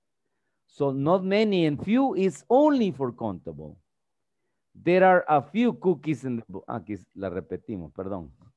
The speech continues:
Few friends came to her party.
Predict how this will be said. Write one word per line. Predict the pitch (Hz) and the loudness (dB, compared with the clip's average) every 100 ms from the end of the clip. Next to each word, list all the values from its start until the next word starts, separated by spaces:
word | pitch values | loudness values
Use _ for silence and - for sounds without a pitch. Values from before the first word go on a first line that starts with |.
| _ _ _ _ _ _ _ _ _ _ _ _ _ _ _ | _ _ _ _ _ _ _ _ _ _ _ _ _ _ _
Few | 208 269 254 | 2 2 2
friends | - 196 202 175 | 4 4 4 0
came | - 208 214 190 _ | 2 4 4 0 _
to | 170 170 | 0 4
her | 151 | 4
party. | 143 156 131 110 92 | 2 2 2 0 -4